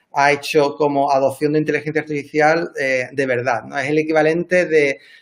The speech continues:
de lo que estamos viendo en software, ¿no? Eh, donde ya cada empleado, eh, utiliza, utiliza software, incluso, eh, con cosas como Power Platform puede crear software también, ¿no?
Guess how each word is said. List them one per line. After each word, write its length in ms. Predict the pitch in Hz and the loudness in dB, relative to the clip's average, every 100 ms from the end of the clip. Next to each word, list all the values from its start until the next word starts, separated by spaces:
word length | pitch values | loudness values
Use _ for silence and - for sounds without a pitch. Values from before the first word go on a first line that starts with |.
| _ | _
de 360 | 151 147 139 | -2 2 2
lo 180 | 139 135 | 2 -2
que 60 | 135 | -4
estamos 280 | 123 151 156 | -4 -2 0
viendo 220 | 156 139 | 0 -2
en 80 | 123 | -4
software, 480 | - 127 117 107 | -4 -4 -4 -18
¿no? 240 | 147 151 143 | -14 -8 -2
Eh, 180 | 131 131 | -2 -2
donde 280 | 131 131 127 127 | -6 -8 -12 -8
ya 140 | 131 | -6
cada 240 | 139 135 | -2 0
empleado, 640 | 147 143 151 147 151 170 175 - - - | 0 0 2 4 4 2 0 -8 -12 -2
eh, 600 | 156 147 139 135 131 143 | 2 4 4 2 0 0
utiliza, 680 | 151 139 135 120 143 139 139 | -2 -4 -6 -2 0 0 -2
utiliza 380 | 135 131 127 131 | -8 -8 -8 -12
software, 400 | - 139 160 156 | -8 -4 0 0
incluso, 640 | 143 143 135 143 123 123 - | -2 -6 -4 0 0 -2 -8
eh, 140 | 123 120 | -10 -6
con 320 | 131 123 123 | -6 -8 -12
cosas 280 | 135 135 131 | -16 -16 -16
como 300 | 143 135 123 | -12 -12 -2
Power 280 | 139 135 135 | 0 0 -2
Platform 360 | 135 127 156 | -6 -4 -8
puede 240 | 135 135 131 | -4 -4 -4
crear 280 | 131 135 127 | -2 0 0
software 360 | - 120 123 | -6 -8 -8
también, 380 | 120 120 117 113 | -10 -16 -18 -20
¿no? 120 | 147 | -20